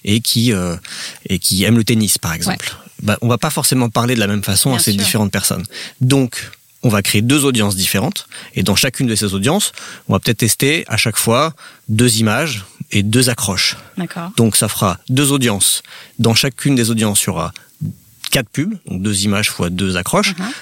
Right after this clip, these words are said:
Speaker 1: Donc, au final, on a quatre pubs fois deux audiences, on a huit. Donc, on va avoir huit pubs en tout.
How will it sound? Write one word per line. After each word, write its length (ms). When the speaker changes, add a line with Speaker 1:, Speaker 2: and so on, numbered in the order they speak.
Speaker 1:
Donc, 140
au 40
final, 280
on 140
a 120
quatre 240
pubs 300
fois 320
deux 200
audiences, 400
on 100
a 80
huit. 480
Donc, 120
on 40
va 20
avoir 260
huit 240
pubs 200
en 80
tout. 160